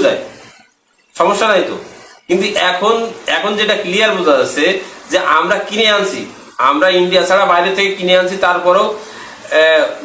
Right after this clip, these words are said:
দাম কমে গেছে। তার মানে ইন্ডিয়া এই বিগত ষোলো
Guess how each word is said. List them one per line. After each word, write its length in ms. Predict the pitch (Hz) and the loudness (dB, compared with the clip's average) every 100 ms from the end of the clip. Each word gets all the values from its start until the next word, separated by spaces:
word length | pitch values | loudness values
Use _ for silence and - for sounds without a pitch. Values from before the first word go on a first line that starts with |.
| 160 | 0
দাম 140 | 196 190 | 0 2
কমে 180 | 190 170 | 2 2
গেছে। 180 | 151 - - - - _ _ _ _ _ _ - | 0 -4 -12 -18 -20 _ _ _ _ _ _ -2
তার 160 | 160 160 | 0 2
মানে 200 | 151 190 226 - 156 | 2 2 0 -2 -2
ইন্ডিয়া 340 | 165 170 170 190 220 - - - - 165 | 0 2 2 2 0 -4 -10 -18 -6 -2
এই 80 | 190 | 0
বিগত 300 | 170 170 160 165 - | 2 2 2 0 -2
ষোলো 200 | 170 | 0